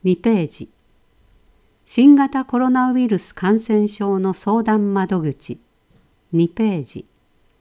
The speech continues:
ピーシーアール検査の費用を助成します。三ページ。募集、三ページ。講座、催し、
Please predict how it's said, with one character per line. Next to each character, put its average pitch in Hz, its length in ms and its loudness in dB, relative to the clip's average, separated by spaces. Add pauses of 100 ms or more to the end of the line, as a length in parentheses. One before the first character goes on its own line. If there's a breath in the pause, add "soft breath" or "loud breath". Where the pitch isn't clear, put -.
(800)
ピ 269 200 4
ー - 20 0
シ 269 300 -2
ー 262 140 0
ア - 20 -2
ー 254 40 -4
ル 254 120 -4
検 247 300 -2
査 190 120 -4
の 160 140 -2
費 214 240 -4
用 196 140 0
を 139 320 -6 (120)
助 147 140 -2
成 202 300 -2
し 196 180 -8
ま 151 180 -4
す。 - 260 -20 (680)
三 208 320 0
ペ 185 280 -6
ー 135 40 -6
ジ。 - 200 -20 (1500)
募 190 160 2
集、 247 480 -4 (400)
三 202 440 -4
ペ 196 260 -6
ー 131 60 -8
ジ。 - 240 -20 (1300)
講 254 300 0
座、 233 300 -6 (320)
催 196 400 2
し、 185 400 -10